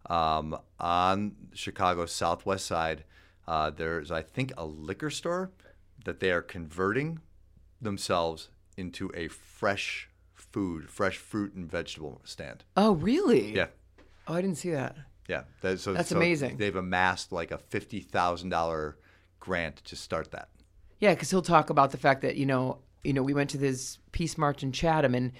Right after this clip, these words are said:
Speaker 2: there's, you know, I don't know, whatever, ten currency exchanges, but there's no bank. You know, there, there's certain, there's a, is dearth the right word? No.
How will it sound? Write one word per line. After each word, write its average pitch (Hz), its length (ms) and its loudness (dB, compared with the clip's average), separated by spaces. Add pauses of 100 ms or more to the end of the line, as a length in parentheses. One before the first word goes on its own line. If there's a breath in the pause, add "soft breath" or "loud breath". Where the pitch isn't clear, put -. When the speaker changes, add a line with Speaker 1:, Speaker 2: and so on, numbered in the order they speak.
(200 loud breath)
Speaker 2:
there's, 139 720 4 (680)
you 139 120 0
know, 117 180 2
I 135 80 10
don't 151 100 6
know, 139 280 2 (180)
whatever, 123 380 2
ten 170 640 4 (140)
currency 202 540 6
exchanges, 135 540 4
but 135 80 -4
there's 143 160 0
no 147 120 8
bank. 120 640 0 (120)
You 151 100 6
know, 143 140 10
there, 139 260 8 (380 loud breath)
there's 151 260 2
certain, 160 560 2
there's 151 280 4
a, 135 360 6 (840)
is 127 200 -6 (160)
dearth 135 440 0
the 151 80 -2
right 143 200 4
word? 147 340 0 (100)
No. 151 300 6